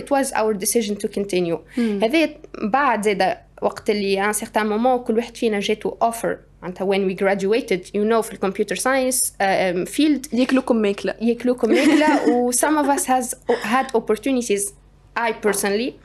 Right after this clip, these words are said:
Speaker 2: Abroad.
Speaker 1: was dreaming. معناتها for me it was clear. When I graduate, I want to، uh, to have an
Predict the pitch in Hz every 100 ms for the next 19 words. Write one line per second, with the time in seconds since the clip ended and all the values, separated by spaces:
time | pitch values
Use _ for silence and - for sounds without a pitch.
0 | 214 208 208 214 208 233 233 233 - 247
1 | 302 311 302 - 214 220 220 208 208 -
2 | 220 254 285 - 247 247 240 - 220 190
3 | 165 - - - - 277 294 240 247 233
4 | 226 233 302 - 226 226 226 220 214 208
5 | 196 190 190 196 202 202 208 196 - 196